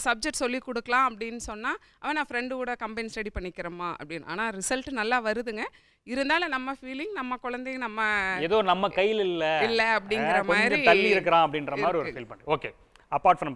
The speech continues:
Speaker 2: parents, இப்போ வாங்க, இப்போ பேரண்ட் உங்களுடைய சொல்லிட்டீங்க, இப்போ டீச்சர்ஸ்கிட்ட தான் விஷயமே இருக்கு. ஏன்னா உங்களுக்கு நீங்க சொல்றீங்க, "நாங்க ஃப்ரெண்ட்ஸா தான் இருக்கிறோம்" அப்படின்னு சொல்லி. ஆனா உண்மையிலேயே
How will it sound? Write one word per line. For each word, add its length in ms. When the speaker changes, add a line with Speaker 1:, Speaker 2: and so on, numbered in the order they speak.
Speaker 2:
parents, 300
இப்போ 160
வாங்க, 160
இப்போ 120
பேரண்ட் 340
உங்களுடைய 400
சொல்லிட்டீங்க, 280
இப்போ 260
டீச்சர்ஸ்கிட்ட 520
தான் 140
விஷயமே 420
இருக்கு. 280
ஏன்னா 140
உங்களுக்கு 640
நீங்க 160
சொல்றீங்க, 560
"நாங்க 580
ஃப்ரெண்ட்ஸா 420
தான் 220
இருக்கிறோம்" 640
அப்படின்னு 120
சொல்லி. 320
ஆனா 220
உண்மையிலேயே 1000